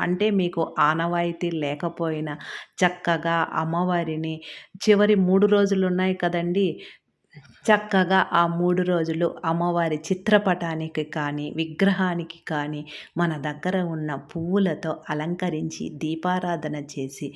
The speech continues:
పానకం, వడపప్పు నివేదన చేసి, ఇంకా మీకు టైమ్ ఉంటే మన చేత్తో వండినటువంటి ఆహార పదార్థాలను కూడా అమ్మవారికి నివేదించవచ్చు.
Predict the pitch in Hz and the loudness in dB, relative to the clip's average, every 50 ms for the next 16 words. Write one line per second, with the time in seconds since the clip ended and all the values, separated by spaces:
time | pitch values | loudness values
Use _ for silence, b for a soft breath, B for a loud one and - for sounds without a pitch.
0 | B B B B B B B _ _ _ 294 254 _ _ _ _ - 180 170 160 | B B B B B B B _ _ _ -20 -20 _ _ _ _ 0 0 2 2
1 | 165 170 180 180 180 - 156 156 165 175 175 151 143 151 147 - 165 160 - - | 2 2 0 0 -2 -4 -8 -8 -6 -6 -4 -2 -2 -2 -2 -2 -2 -2 -4 -6
2 | - 151 151 156 - B B B B B B 165 170 165 160 180 180 175 185 175 | -6 -4 -2 -2 -4 B B B B B B -2 -2 0 2 0 0 2 2 0
3 | 175 170 165 - - 147 143 143 - - 156 - - - 180 185 180 180 196 190 | 0 0 -4 -4 -6 -6 -6 -6 -8 -8 -8 -8 -6 -2 0 0 2 2 2 2
4 | 180 170 175 160 160 156 - - - - 170 160 165 175 185 175 165 156 151 156 | 2 2 0 -2 -4 -4 -6 -8 -4 -2 -2 0 2 0 0 0 -2 -4 -4 -2
5 | 160 143 131 B B B B B B B B - 247 - 175 156 151 151 151 151 | -2 -4 -4 B B B B B B B B -14 -6 -4 -2 -2 -2 -4 -4 -4
6 | - 175 165 160 165 165 180 175 170 165 160 160 160 165 165 165 156 151 156 156 | -2 -2 -2 -2 0 0 0 0 0 -2 -4 -2 -2 -2 -2 -2 -2 -4 -4 -4
7 | 151 151 147 147 147 - - - - - 160 147 147 151 156 160 175 156 - 156 | -4 -4 -6 -6 -6 -6 -8 -6 -4 -2 -2 -2 -2 -4 -4 -4 -4 -6 -6 -6
8 | 147 147 156 151 151 151 - 160 151 147 147 147 147 147 143 143 143 147 147 185 | -6 -4 -4 -6 -6 -6 -8 -8 -8 -6 -6 -8 -8 -10 -10 -8 -6 -4 -4 -4
9 | 214 208 - - 160 151 151 151 151 151 151 147 143 143 143 143 - 254 269 240 | -4 -6 -6 -8 -6 -6 -4 -4 -4 -4 -4 -4 -4 -6 -8 -4 0 2 2 2
10 | 190 160 147 147 147 147 143 151 147 143 139 139 - 143 135 131 - - - - | 2 2 -2 -4 -4 -4 -4 -4 -6 -6 -6 -8 -8 -8 -8 -8 -12 -12 -10 -6
11 | - 254 | -6 -6